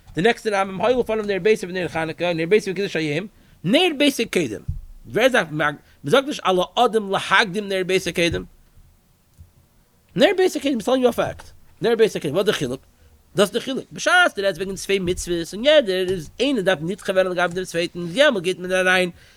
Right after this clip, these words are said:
in die Geder von wer gewaltigt über wemmen, jemand darf ich gucken auf den Meilis, ist jemand ist nicht, was ist mehr Achiva von Adam, welche Meilis hat er mehr in der Chiyuv?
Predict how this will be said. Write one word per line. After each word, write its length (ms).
in 120
die 140
Geder 260
von 380
wer 280
gewaltigt 480
über 240
wemmen, 380
jemand 420
darf 140
ich 120
gucken 220
auf 120
den 120
Meilis, 600
ist 160
jemand 300
ist 100
nicht, 340
was 160
ist 60
mehr 180
Achiva 320
von 160
Adam, 220
welche 160
Meilis 340
hat 140
er 60
mehr 200
in 100
der 380
Chiyuv? 440